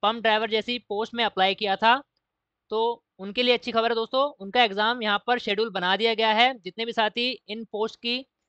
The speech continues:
वैकेंसी के एग्जाम की तैयारी कर रहे थे या वेट कर रहे थे एग्जाम की डेट आने का, तो उनके लिए एग्जाम की डेट आ चुकी है। तो अपनी तैयारी तेज कर दीजिए सभी कैंडिडेट्स जिन्होंने इन सभी पोस्ट के लिए अप्लाई किया था और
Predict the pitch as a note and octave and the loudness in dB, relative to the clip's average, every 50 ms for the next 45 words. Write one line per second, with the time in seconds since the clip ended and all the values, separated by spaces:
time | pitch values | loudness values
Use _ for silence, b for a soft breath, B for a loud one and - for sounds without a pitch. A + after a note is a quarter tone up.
0 | _ _ _ _ _ _ _ _ _ _ _ E3+ F#3 G3 G#3+ A3 G#3 B3 B3 G#3+ | _ _ _ _ _ _ _ _ _ _ _ -4 -2 -2 -2 -4 -2 -6 -2 2
1 | B3 A#3+ A3 G3 G3+ G#3 G#3+ A3 A3 - B3 - A3+ G#3 G#3 G#3 G#3 - G3+ F3+ | 2 2 2 4 2 2 2 0 -2 -6 -6 -2 0 2 2 2 0 -2 -2 0
2 | F#3+ G3 G3 - A#3 A#3+ B3 A#3 A3 G3+ F#3+ G3+ G#3+ - - G#3+ G#3 G3 G#3 A3+ | 0 -2 0 2 2 2 4 4 2 0 0 0 -2 0 0 0 0 0 0 0
3 | G#3+ G3 F#3 G3 G3+ G#3 G3 G#3 G3+ F#3 G3 G#3 - F#3+ F#3 F#3 G3+ - A3+ A3 | 0 0 0 -2 -4 -4 -6 -6 -2 0 0 0 0 -2 -2 -2 -2 0 2 2
4 | A#3+ C#4 - _ _ _ _ G3 F#3 F#3+ G3 F#3+ - A#3 A#3 A3+ A3+ A#3 B3+ A#3 | 2 0 -2 _ _ _ _ -10 -10 -10 -8 -2 0 0 2 4 4 4 4 4
5 | F#3+ F3 F#3 G#3 G#3 G3 A3+ G3+ A3 G3+ G#3 F3+ F3 - G3 - A3+ G#3 A3+ B3 | 2 -2 -2 -2 -2 -2 0 0 2 2 2 0 0 -2 -6 -8 -4 -2 0 0
6 | B3 B3 A3 F#3+ - A3 G#3 A3 G3 G3 G3 G3 G#3 A#3 B3 C4 - _ _ _ | 0 -2 -6 -6 -6 -8 -4 -2 0 2 2 2 2 2 0 -2 -8 _ _ _
7 | _ _ _ _ _ _ _ _ _ G3 G#3 A#3 - - A3+ A3 A3 A3+ A#3 B3 | _ _ _ _ _ _ _ _ _ 4 4 4 4 2 0 0 0 0 -2 -2
8 | A#3 A#3 G#3 A3+ B3 B3 - A3 G#3+ G#3 A3+ B3 C#4 - - _ _ _ _ - | 0 -2 -2 -2 -2 -2 0 -2 0 4 4 4 4 2 -4 _ _ _ _ -10
9 | E3+ F#3+ G#3+ A3 A#3 B3+ A#3+ A3 A3+ G#3 A3+ A3+ A#3 G#3 - G#3 G#3 - - - | -8 -6 -4 -2 -2 -2 -2 -2 -4 -4 -6 -6 -6 -4 -4 -4 -4 -2 -2 0
10 | A3 G3+ - - G3 G3 A3 G#3 - G3+ G3 G3 F#3+ A3 A3+ A#3+ G#3+ G#3 A3 A3+ | 0 0 2 4 4 4 4 4 2 0 0 0 2 4 4 4 4 4 2 0